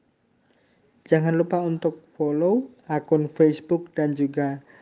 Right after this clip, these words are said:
Instagram Gibol Respect, G I B O L R E S P E C T, untuk mengetahui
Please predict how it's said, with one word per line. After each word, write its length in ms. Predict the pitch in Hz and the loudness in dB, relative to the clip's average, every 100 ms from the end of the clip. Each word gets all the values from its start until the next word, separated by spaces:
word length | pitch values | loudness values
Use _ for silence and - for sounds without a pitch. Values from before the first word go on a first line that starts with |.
| _ _ - | _ _ -10
Instagram 720 | 147 - 147 139 151 143 143 | -8 -2 -2 0 0 0 -2
Gibol 320 | - 202 165 147 | -2 2 4 4
Respect, 400 | 151 - 214 214 - _ _ _ _ _ _ _ | 0 -4 -4 -4 -10 _ _ _ _ _ _ _
G 240 | - 170 156 - | -2 2 2 0
I 160 | 170 165 | -4 -4
B 320 | - 156 156 170 | -2 -2 -2 -4
O 80 | 165 | -2
L 400 | 180 185 196 220 226 _ | 0 2 0 -2 -6 _
R 240 | 156 151 - | -6 -6 -6
E 160 | 170 175 175 | -6 -2 -2
S 240 | 165 - _ _ _ _ - | -2 -6 _ _ _ _ -2
P 160 | 233 | 2
E 80 | 180 | 2
C 160 | - 156 151 | 2 0 2
T, 80 | 180 240 294 - _ _ _ _ _ _ _ _ _ - | 0 0 -2 -6 _ _ _ _ _ _ _ _ _ -10
untuk 240 | 151 151 151 | -6 -6 -4
mengetahui 880 | 156 147 147 151 135 156 185 196 214 | -2 -2 -2 -2 -2 -2 0 -2 -4